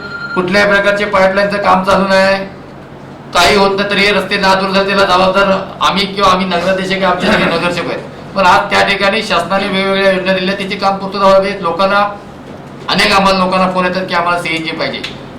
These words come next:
पण सीएनजीचं जर काम थांबवलं आणि सीएनजीचं जर खोदाई काम करून दिलं नाही, तर सीएनजी अंडरग्राऊंड पाईपलाईन जाऊन ते काम होणार नाही, लोकांना सीएनजी मिळणार नाही. आज आपल्याला एक माहिती आहे की विरोधकांकडे कुठलाही मुद्दा शिल्लक नाही. आम्ही सगळी संपूर्ण शहरात काही ज्या समस्या आहेत त्या नागरिकांच्या आम्ही वेळोवेळी सोडवतोय.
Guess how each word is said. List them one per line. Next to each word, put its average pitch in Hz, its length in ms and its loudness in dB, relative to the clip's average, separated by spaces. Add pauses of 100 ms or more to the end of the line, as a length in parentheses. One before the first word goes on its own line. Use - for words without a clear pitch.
पण 185 120 2
सीएनजीचं 190 480 0
जर 208 120 2
काम 185 320 2
थांबवलं 185 300 2
आणि 190 140 0
सीएनजीचं 180 480 -4
जर 185 200 -2 (120)
खोदाई 160 260 2
काम 170 140 -2
करून 165 380 -6
दिलं 160 200 -4
नाही, 135 180 -6 (260)
तर 185 120 -2
सीएनजी 175 300 0
अंडरग्राऊंड 180 420 0
पाईपलाईन 175 360 -2
जाऊन 165 260 -2
ते 185 40 -8
काम 180 200 -2
होणार 156 200 0
नाही, 190 140 -2
लोकांना 165 300 -4
सीएनजी 151 340 -6
मिळणार 127 300 -4
नाही. - 140 -8 (680)
आज 175 160 4
आपल्याला 185 300 2
एक 190 100 -2
माहिती 185 260 0
आहे - 20 -2
की 208 200 -8
विरोधकांकडे 190 640 0
कुठलाही 190 420 0
मुद्दा 185 320 0
शिल्लक 180 280 -2
नाही. 190 140 2
आम्ही 175 220 0
सगळी 180 320 -2
संपूर्ण 170 440 -2
शहरात 180 480 -4 (380)
काही 190 220 2
ज्या 214 180 4
समस्या 202 500 0
आहेत 190 120 0
त्या 185 100 0
नागरिकांच्या 185 560 0
आम्ही 185 160 0
वेळोवेळी 175 360 2
सोडवतोय. 175 540 0